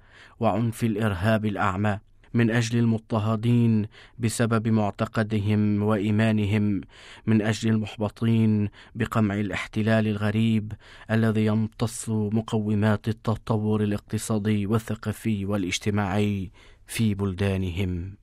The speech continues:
تموت أنت لتعلمنا أن كل هذا هباء وضياع،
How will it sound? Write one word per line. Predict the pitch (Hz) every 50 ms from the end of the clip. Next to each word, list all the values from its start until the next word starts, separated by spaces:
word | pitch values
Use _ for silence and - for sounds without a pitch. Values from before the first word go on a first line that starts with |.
| _ _ - -
تموت | 120 117 117 123 123 113 - 120
أنت | 113 107 113 117 113 110 104 - - 113 107 107 98 - - _ _ _ - - _ - -
لتعلمنا | 120 113 110 - 110 104 110 110 110 113 113 113 110 110 107 107 107 101
أن | 110 107 104 104
كل | - - 117 110 107
هذا | 107 98 92 104 107 107 104 98 104 95 98 104
هباء | 101 101 104 104 101 101 101 101 - - 101
وضياع، | 104 98 98 104 101 101 101 104 107 104 104 95 85 80 76 -